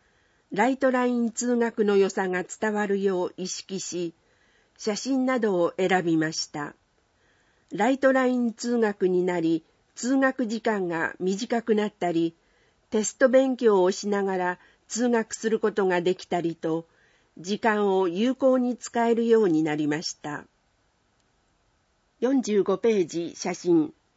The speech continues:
制服姿の三人の生徒さん。笑顔で写っています。山口さんは白いワイシャツ姿。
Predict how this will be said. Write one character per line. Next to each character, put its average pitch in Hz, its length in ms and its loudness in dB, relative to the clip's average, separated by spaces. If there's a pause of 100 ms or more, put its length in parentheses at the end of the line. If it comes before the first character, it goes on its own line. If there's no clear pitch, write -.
(400)
制 285 300 0
服 269 240 -6
姿 226 460 -2
の 160 260 -2 (240)
三 269 360 -2
人 254 240 0
の 226 120 0
生 214 260 -2
徒 160 160 -6
さ 160 200 -8
ん。 156 180 -8 (580)
笑 196 140 2
顔 269 220 2
で 180 140 2
写 170 220 -4
っ - 20 -14
て - 200 -4
い 156 140 2
ま 151 160 -2
す。 - 180 -18 (920)
山 233 260 2
口 247 240 -4
さ 202 200 -6
ん 185 100 -4
は 175 200 -6 (300)
白 247 320 0
い 202 100 0
ワ 190 120 0
イ 233 80 -2
シ 233 100 -4
ャ 214 60 -4
ツ 190 140 -10
姿。 156 580 -6